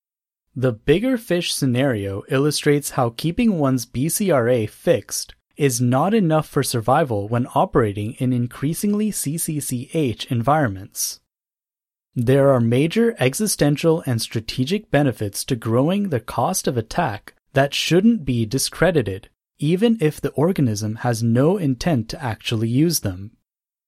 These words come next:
The emergence of cooperation only accelerates the benefit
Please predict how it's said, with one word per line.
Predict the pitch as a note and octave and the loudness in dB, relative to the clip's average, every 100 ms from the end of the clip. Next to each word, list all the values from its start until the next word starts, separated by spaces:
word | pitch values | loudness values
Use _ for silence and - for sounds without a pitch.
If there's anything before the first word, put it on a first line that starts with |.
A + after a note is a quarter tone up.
| _ _ _ - | _ _ _ -8
The | A#2+ C3 | -2 2
emergence | C3 B2 C#3+ E3 A3+ A3+ | 4 4 4 4 0 0
of | F3+ | -4
cooperation | - C#3+ C3 C3 C3 A#2 A#2 G#2 G2+ - | -2 0 2 2 0 0 -2 -6 -8 -4
only | C3+ D#3 G3 G3+ | 0 2 2 0
accelerates | F3 - - E3 F#3 A2+ G#2 - | -4 -2 0 2 2 0 -4 -8
the | - | -8
benefit | A2 - E3 G3 - G#2 | -6 0 2 2 -2 -8